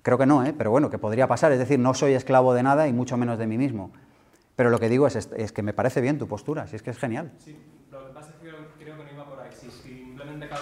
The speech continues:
Speaker 2: uno de nosotros decidimos invertir en nuestros propios ahorros, en nuestra propia riqueza, y a lo mejor hay personas, como pasa en España, de una edad muy avanzada que ya no pueden hacer
Speaker 1: Correcto, vale.
Speaker 2: un aporte,
Speaker 1: Ya te entiendo.
Speaker 2: tienen una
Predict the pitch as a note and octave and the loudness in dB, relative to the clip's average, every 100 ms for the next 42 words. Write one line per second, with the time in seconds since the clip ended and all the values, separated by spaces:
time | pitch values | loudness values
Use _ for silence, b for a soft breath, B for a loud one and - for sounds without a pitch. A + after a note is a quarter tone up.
0 | C#3+ C#3 C#3 C#3 C#3+ D3 C3+ C#3 C#3 C#3+ | -12 -14 -16 -16 -18 -18 -18 -18 -20 -18
1 | C#3 C3+ C3+ - _ _ _ _ _ _ | -18 -18 -20 -20 _ _ _ _ _ _
2 | _ D3+ C#3 A#2+ C#3 C3 C3+ C3+ D3 C#3 | _ -18 -16 -14 -14 -16 -16 -18 -20 -18
3 | C#3 C3 C#3+ C3+ C3+ C3 C3 C#3 C3+ C3+ | -18 -18 -14 -14 -14 -16 -18 -18 -18 -18
4 | C3 C3 C3+ C3 - - _ _ _ _ | -18 -18 -18 -18 -18 -20 _ _ _ _
5 | _ C3 A#2+ A#2 C#3 C3+ - C3 B2 - | _ -18 -16 -12 -12 -12 -14 -16 -18 -20
6 | - - - D3 C3 A#2+ B2 - - _ | -20 -20 -18 -16 -14 -14 -16 -20 -20 _
7 | A#2 A#2+ B2+ C3 B2+ C3 B2+ A#2+ A2+ A#2+ | -20 -18 -18 -18 -18 -16 -16 -16 -18 -18
8 | B2 B2 B2+ B2 B2+ C#3+ C#3+ C#3 A#2+ C#3+ | -16 -14 -14 -14 -16 -16 -14 -14 -14 -14
9 | C3 - A#2 B2 B2+ C3 C3 A#2+ - - | -14 -16 -16 -16 -16 -16 -16 -18 -18 -8
10 | G#2+ G#2 G2 G2 G2+ F#2+ F2 D#2+ - - | -2 -2 -2 -2 -2 -2 -6 -12 -14 -4
11 | B2 A2+ G#2 G#2+ F#2+ F2+ E2 - - - | -2 -2 -2 -2 -4 -8 -10 -16 -16 -20